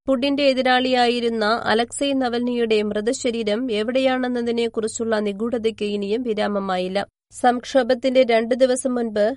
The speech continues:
സൈബീരിയൻ ജയിൽവാസത്തിനിടെ മരണമടഞ്ഞ നവൽനിയുടെ മൃതദേഹം റഷ്യൻ അധികാരികൾ എങ്ങോട്ട് നീക്കി എന്നതിനെക്കുറിച്ച് നൊവായ ഗസേത്തെ യൂറോപ്പ എന്ന പ്രസിദ്ധീകരണവും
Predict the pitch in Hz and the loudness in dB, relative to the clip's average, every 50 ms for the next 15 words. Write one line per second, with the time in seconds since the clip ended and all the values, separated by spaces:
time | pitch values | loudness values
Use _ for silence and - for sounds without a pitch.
0 | _ _ - - - 262 247 247 254 254 247 277 285 269 277 277 277 285 262 233 | _ _ -12 -4 2 4 4 4 4 2 2 0 0 2 2 2 4 2 4 4
1 | 233 220 240 247 254 254 247 247 247 - 247 - 254 240 240 233 220 240 240 240 | 4 4 4 4 0 0 0 0 0 -2 -4 -2 0 0 0 2 2 2 2 4
2 | 226 220 220 220 233 226 220 214 202 208 196 196 214 247 254 233 220 220 233 247 | 4 4 4 2 2 2 2 2 0 0 0 0 0 0 0 0 0 2 2 0
3 | 254 254 254 247 247 240 240 247 226 220 214 214 202 220 220 220 214 214 - 202 | 0 0 0 0 0 0 0 0 0 0 -2 0 0 0 4 4 2 2 2 -4
4 | 190 185 - _ - - 220 226 226 - - 269 269 247 233 220 - 233 240 220 | -6 -6 -10 _ -4 2 2 2 2 4 4 4 4 4 2 0 0 2 2 2
5 | 214 214 214 220 269 254 220 220 226 233 247 254 254 254 - 254 240 233 233 233 | 4 4 2 2 2 2 4 4 4 4 2 2 0 0 0 0 0 0 0 -2
6 | 240 233 - 262 240 220 220 226 220 208 226 226 226 220 220 233 208 196 196 - | -2 -2 -2 0 0 0 2 0 0 0 2 2 2 2 2 0 -2 -2 -2 -2
7 | 190 190 214 262 _ _ - - 127 233 233 247 262 269 269 269 277 277 269 254 | 0 0 0 0 _ _ -8 -2 0 0 2 2 2 4 6 6 6 4 4 2
8 | 226 220 214 - - 233 233 226 - 226 226 233 220 208 208 214 226 233 220 - | 0 -2 -2 2 2 0 0 2 4 4 4 4 4 2 2 2 2 0 0 0
9 | 233 240 233 220 214 214 202 208 202 208 - 240 220 240 254 262 240 220 220 202 | 0 2 2 2 2 0 0 0 -2 -2 -2 -2 -2 0 0 2 2 2 2 2
10 | 196 185 180 190 226 | 0 -2 -2 -4 -8